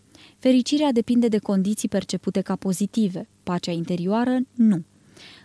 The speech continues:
Putem atrage numai circumstanțe pozitive în viață? Dacă atitudinea și gândirea noastră sunt mereu pozitive,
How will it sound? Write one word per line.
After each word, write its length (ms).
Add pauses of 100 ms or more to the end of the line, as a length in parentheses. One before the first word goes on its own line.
Putem 360
atrage 340
numai 260
circumstanțe 680
pozitive 520
în 100
viață? 520
Dacă 280
atitudinea 640
și 160
gândirea 340
noastră 360
sunt 200
mereu 200
pozitive, 680